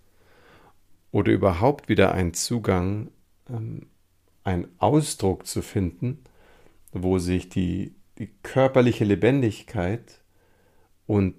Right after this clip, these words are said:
der, der Ruf der Seele und, und die, auch die Führung für den eigenen Seelenweg,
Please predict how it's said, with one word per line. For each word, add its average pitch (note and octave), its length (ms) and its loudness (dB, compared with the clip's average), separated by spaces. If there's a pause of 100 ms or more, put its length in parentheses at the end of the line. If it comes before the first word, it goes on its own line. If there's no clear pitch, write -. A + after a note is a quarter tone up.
(140)
der, F2+ 540 2
der F2+ 180 0
Ruf G#2+ 240 0
der A2+ 160 6
Seele G2+ 680 6
und, F#2 220 -4
und - 360 -6
die, - 500 -8
auch - 140 -12
die - 300 -6
Führung G#2+ 1120 2
für - 240 -6
den G2+ 120 -4
eigenen G2+ 380 2
Seelenweg, F#2 880 4